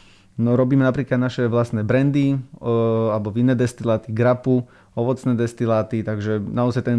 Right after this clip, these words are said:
záber je veľmi široký a snažíme sa naozaj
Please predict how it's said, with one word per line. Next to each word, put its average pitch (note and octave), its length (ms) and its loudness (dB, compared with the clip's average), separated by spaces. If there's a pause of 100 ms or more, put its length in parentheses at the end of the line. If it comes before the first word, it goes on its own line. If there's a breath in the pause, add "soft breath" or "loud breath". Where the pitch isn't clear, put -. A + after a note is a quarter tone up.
(120)
záber C3 320 2
je A#2 80 2
veľmi D3 160 2
široký C#3 480 -2 (360 loud breath)
a A#2+ 120 0 (480)
snažíme F3+ 400 0
sa - 80 -2
naozaj D3 560 2